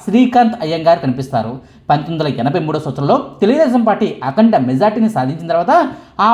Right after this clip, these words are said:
పార్టీని ఆదిలోనే అంతం చేసే కుట్ర జరిగింది. ఇందిరాగాంధీ గారి కనుసన్నల్లో నాదెండ్ల భాస్కర్ రావును పావుగా చేసుకుని మరీ టీడీపీని భూస్థాపితం చేసే కుట్ర జరిగింది. హార్ట్ ఆపరేషన్ కోసం అంటూ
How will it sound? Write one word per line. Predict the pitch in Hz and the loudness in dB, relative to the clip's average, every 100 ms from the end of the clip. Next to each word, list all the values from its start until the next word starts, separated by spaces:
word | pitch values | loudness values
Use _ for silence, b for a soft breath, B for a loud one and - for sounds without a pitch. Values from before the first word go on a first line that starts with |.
| 233 | 2
పార్టీని | 220 269 311 233 226 - 170 | 0 0 2 4 2 -2 -2
ఆదిలోనే | 254 269 254 262 165 | 0 2 2 0 -4
అంతం | 175 190 185 | -6 -6 -6
చేసే | 156 - - | -6 -8 -6
కుట్ర | 196 208 | -4 -2
జరిగింది. | 135 123 113 110 B B 147 | -2 -4 -6 -8 B B -4
ఇందిరాగాంధీ | 170 185 151 151 135 135 | 0 2 2 0 0 -2
గారి | 127 127 | -2 -4
కనుసన్నల్లో | 156 208 202 202 302 370 - 135 | -4 -2 0 2 2 0 -6 -2
నాదెండ్ల | 156 202 285 294 196 | 0 0 0 0 0
భాస్కర్ | 190 - 180 | 0 0 0
రావును | 175 151 160 - | 2 0 -6 -2
పావుగా | 135 175 220 208 139 | 0 2 2 -2 -2
చేసుకుని | 185 214 196 | -6 -4 -4
మరీ | 180 156 180 B B B | -2 -2 -4 B B B
టీడీపీని | 226 262 277 202 185 262 135 | 4 4 2 0 0 0 0
భూస్థాపితం | 185 254 254 233 226 214 196 175 | 2 2 2 2 2 -2 -2 -4
చేసే | 147 170 - | -4 -6 -4
కుట్ర | 160 - 160 | -6 -4 -2
జరిగింది. | 123 120 113 - B _ _ _ _ - | -2 -2 -4 -10 B _ _ _ _ -2
హార్ట్ | 196 220 220 | 0 2 2
ఆపరేషన్ | 170 165 147 160 139 | 0 -2 -6 -6 -4
కోసం | 135 131 | 0 2
అంటూ | 131 160 | 2 4